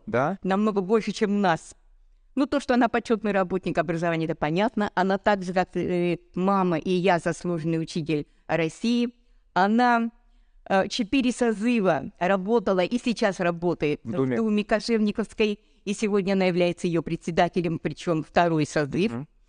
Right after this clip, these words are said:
Speaker 2: Э, как и сестра Надежда, то же самое. И Надя является и заместителем,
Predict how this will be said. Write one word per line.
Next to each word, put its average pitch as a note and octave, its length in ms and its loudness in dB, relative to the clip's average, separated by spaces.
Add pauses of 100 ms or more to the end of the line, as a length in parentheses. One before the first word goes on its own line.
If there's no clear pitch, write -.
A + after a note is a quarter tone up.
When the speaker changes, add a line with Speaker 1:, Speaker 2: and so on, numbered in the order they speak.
(540)
Speaker 2:
Э, F3+ 480 2
как G#3 180 0 (100)
и G3+ 240 0
сестра G#3 380 -2
Надежда, F#3 500 -2
то G3 160 -2
же A3+ 120 -6
самое. F3 480 0 (920)
И F3+ 120 0
Надя F3 260 2
является D#3+ 420 0
и E3+ 140 -2
заместителем, G3+ 920 0